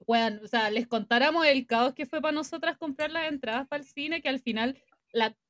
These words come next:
Speaker 1: Karen
Speaker 2: Karen,
Speaker 1: cruzó
Speaker 2: San-,
Speaker 1: desde Puente
Speaker 2: Santa,
Speaker 1: Alto hasta Las
Speaker 2: Santa
Speaker 1: Condes.
Speaker 2: Karen.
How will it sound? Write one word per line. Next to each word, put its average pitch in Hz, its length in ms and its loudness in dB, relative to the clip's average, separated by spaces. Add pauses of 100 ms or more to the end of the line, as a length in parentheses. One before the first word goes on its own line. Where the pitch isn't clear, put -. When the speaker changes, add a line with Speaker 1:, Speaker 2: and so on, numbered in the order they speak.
(180)
Speaker 1:
Karen 269 200 8
Speaker 2:
Karen, 240 280 8
Speaker 1:
cruzó 233 140 0
Speaker 2:
San-, 247 220 2
Speaker 1:
desde 247 280 2
Puente 240 260 6
Speaker 2:
Santa, 240 400 8
Speaker 1:
Alto 233 140 4
hasta 311 140 0
Las 294 60 0
Speaker 2:
Santa 262 300 4
Speaker 1:
Condes. 240 180 8
Speaker 2:
Karen. 262 460 6